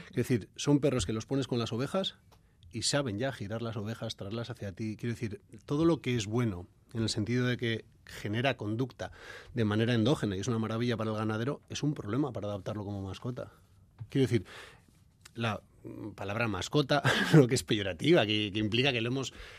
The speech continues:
o que lo vamos a intentar adaptar a nuestra familia, trae como problema que se están generando conductas estereotipadas de manera continuada porque esas necesidades instintivas no están satisfechas. Entonces tú, por mucho que lo quieras, empiezan los problemas, se chupan la cola, se muerden la cola, se, se muerden los costados,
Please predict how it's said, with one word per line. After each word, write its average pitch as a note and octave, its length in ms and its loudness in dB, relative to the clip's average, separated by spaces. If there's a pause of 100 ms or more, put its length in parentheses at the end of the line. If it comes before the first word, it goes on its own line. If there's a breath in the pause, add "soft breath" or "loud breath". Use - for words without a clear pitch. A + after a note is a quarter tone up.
o A#2+ 120 -6
que A2 100 -6
lo G2+ 80 -2
vamos A2+ 240 -2
a B2+ 40 -2
intentar A2 260 -2
adaptar A#2 360 0
a - 40 2
nuestra A#2 240 0
familia, C#3 440 4 (880 loud breath)
trae B2+ 460 4 (460)
como B2 280 4
problema B2 560 4 (760)
que - 100 0
se A2+ 100 0
están C#3+ 220 0
generando C#3 420 4
conductas A2 400 -2
estereotipadas B2 680 0
de G2+ 80 -2
manera G#2+ 300 0
continuada C3+ 640 4 (100)
porque A#2 280 -4
esas D3+ 160 -2
necesidades D3 440 0
instintivas C#3 420 0
no D3+ 60 2
están G#3+ 180 -2
satisfechas. A#2+ 520 -2
Entonces A#2+ 180 0
tú, D#3 140 2
por G#2 120 -4
mucho A#2+ 240 0
que E3 80 2
lo D#3 120 4
quieras, F3 280 2
empiezan A#2+ 300 0
los C#3 140 0
problemas, D#3+ 400 0
se G2+ 100 -8
chupan G#2+ 260 -4
la G#2 120 -4
cola, D#3 260 0
se - 100 -6
muerden G2+ 300 -4
la A2 100 -4
cola, C#3+ 380 0
se, G2+ 540 -4
se G2+ 160 -2
muerden G#2+ 300 -4
los G#2 120 -4
costados, D#3 680 2